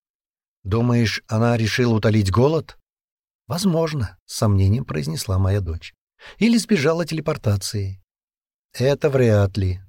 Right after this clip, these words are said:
возразил я. «Я так и не снял настройки темных оков, так что меня сразу дернуло бы за ней».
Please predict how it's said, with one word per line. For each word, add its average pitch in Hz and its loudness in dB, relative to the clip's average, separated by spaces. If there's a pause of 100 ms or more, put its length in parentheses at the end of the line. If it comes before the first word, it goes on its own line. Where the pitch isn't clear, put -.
(100)
возразил 87 -4
я. 78 -8 (540)
«Я 160 -4
так 165 -2
и 151 0
не 151 0
снял 143 0
настройки 156 -2
темных 120 0
оков, 131 -2 (160)
так 160 -4
что 170 0
меня 147 0
сразу 127 0
дернуло 113 2
бы 110 0
за 120 2
ней». 95 0